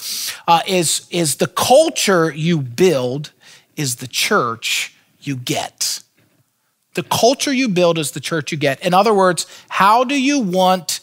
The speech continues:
your church to act? It starts at the top. It starts with the staff. How do you want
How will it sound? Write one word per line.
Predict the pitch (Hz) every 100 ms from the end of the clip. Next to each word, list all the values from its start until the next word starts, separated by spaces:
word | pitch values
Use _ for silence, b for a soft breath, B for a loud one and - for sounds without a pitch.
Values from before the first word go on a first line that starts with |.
| _ _
your | 175
church | - - 160 143 117 - b b -
to | - -
act? | 311 - - - - B B B
It | -
starts | 202 175 -
at |
the | 135
top. | - 202 208 208 - -
It | 160
starts | - 160 -
with | 135
the | 120
staff. | - 202 185 180 175 - - -
How | 185
do | 208
you | 202
want | 185 160